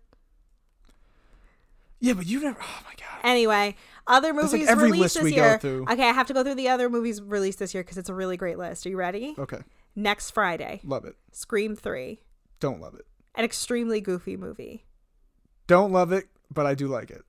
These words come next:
Speaker 1: Love the original, of course.
Speaker 2: It's a shame.
Speaker 1: First one.
Speaker 2: A
Speaker 1: It was
Speaker 2: movie that I
Speaker 1: good.
Speaker 2: included for you 'cause I assumed that you would know it, Beyond the Mat.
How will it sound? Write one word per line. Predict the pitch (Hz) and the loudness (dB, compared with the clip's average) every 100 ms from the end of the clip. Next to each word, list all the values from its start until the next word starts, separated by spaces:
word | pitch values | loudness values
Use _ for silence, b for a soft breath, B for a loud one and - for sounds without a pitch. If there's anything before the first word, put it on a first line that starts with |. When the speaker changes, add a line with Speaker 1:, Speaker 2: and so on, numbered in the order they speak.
| _ | _
Speaker 1:
Love | 139 147 | -4 -2
the | 139 | -2
original, | 127 123 127 113 | -4 -6 -8 -12
of | - | -14
course. | - - | -16 -16
Speaker 2:
It's | - | -16
a | - | -16
shame. | - 180 160 - - | -16 -18 -20 -20 -18
Speaker 1:
First | - 147 | -16 -16
one. | - - _ _ _ - | -20 -20 _ _ _ 0
Speaker 2:
A | |
Speaker 1:
It | |
was | 220 - | 6 6
Speaker 2:
movie | 254 | 6
that | - | 8
I | 247 | 8
Speaker 1:
good. | 240 | 6
Speaker 2:
included | - 277 269 247 214 | 2 -2 -2 -4 -4
for | - 240 | -2 -2
you | 226 233 247 240 | 0 -4 -4 -4
'cause | 226 | -2
I | 214 | -2
assumed | 208 233 220 | -2 -4 -4
that | |
you | 208 233 | -4 -4
would | 226 | -2
know | 247 | 0
it, | 254 220 | -2 -4
Beyond | 208 202 226 226 | -2 0 0 -2
the | 208 | -4
Mat. | 202 214 311 - | -2 -2 -4 -8